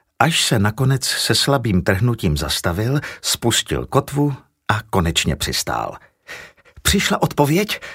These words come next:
vyrazil ze sebe celý udýchaný po tom zápolení s větrem. „Píše, že ano?“ Maminka se usmála a přečetla telegram nahlas. „Raději se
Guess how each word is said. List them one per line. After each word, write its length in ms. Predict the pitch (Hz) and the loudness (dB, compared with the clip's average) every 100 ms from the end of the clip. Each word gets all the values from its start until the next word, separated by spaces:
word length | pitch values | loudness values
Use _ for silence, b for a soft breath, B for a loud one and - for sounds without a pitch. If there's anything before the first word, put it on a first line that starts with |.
| B | B
vyrazil 460 | 82 92 95 87 92 | -2 2 2 4 2
ze 140 | 85 | 2
sebe 300 | 82 98 90 | 0 0 -2
celý 320 | - 95 92 | 0 0 0
udýchaný 680 | 87 82 92 90 92 87 95 | -2 -2 -2 0 0 2 2
po 140 | 92 85 | 0 -2
tom 200 | 90 87 | 0 2
zápolení 540 | 82 80 92 87 87 | 0 0 0 2 2
s 100 | - | 2
větrem. 380 | 92 82 73 - B B B B | 0 0 -4 -6 B B B B
„Píše, 400 | - 151 - 170 165 B B | 0 2 2 2 0 B B
že 200 | - - | 2 2
ano?“ 520 | - 107 180 226 - _ _ _ _ _ _ _ _ _ _ _ _ 82 | 4 2 2 0 -4 _ _ _ _ _ _ _ _ _ _ _ _ 2
Maminka 420 | 85 98 127 135 | 4 4 2 2
se 180 | - - | 0 0
usmála 680 | - - 101 117 123 127 - - | -2 0 2 2 0 -2 -2 0
a 120 | 76 | 0
přečetla 640 | 78 - 110 151 - 92 | -2 -4 -2 -4 -2 -4
telegram 600 | 76 95 95 92 87 82 | 0 0 0 0 0 2
nahlas. 640 | 69 69 - - - - - b b b b b _ _ _ _ | 0 -4 -6 -8 -8 -10 -14 b b b b b _ _ _ _
„Raději 580 | 78 92 117 131 180 185 | 0 2 2 4 2 2
se 240 | - - | 0 -2